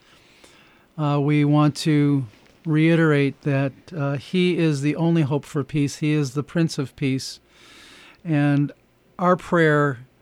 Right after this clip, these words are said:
uh, especially for the Middle East and Israel and the surrounding countries, is that the body of Christ there, that's composed of believing Jewish people and believing Arab people, that they would be united in Messiah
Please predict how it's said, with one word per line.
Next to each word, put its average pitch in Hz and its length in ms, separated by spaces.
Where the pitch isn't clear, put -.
uh, 143 460
especially 165 560
for 156 180
the 143 80
Middle 147 300
East 156 260
and 139 140
Israel 143 480
and 139 80
the 135 80
surrounding 147 480
countries, 143 500
is 131 220
that 143 220
the 139 340
body 165 460
of 151 180
Christ 147 420
there, 131 460
that's 151 220
composed 180 720
of 139 300
believing 147 680
Jewish 143 380
people 127 480
and 147 120
believing 143 640
Arab 143 440
people, 131 480
that 151 160
they 170 180
would 170 200
be 151 140
united 147 760
in 143 480
Messiah 139 800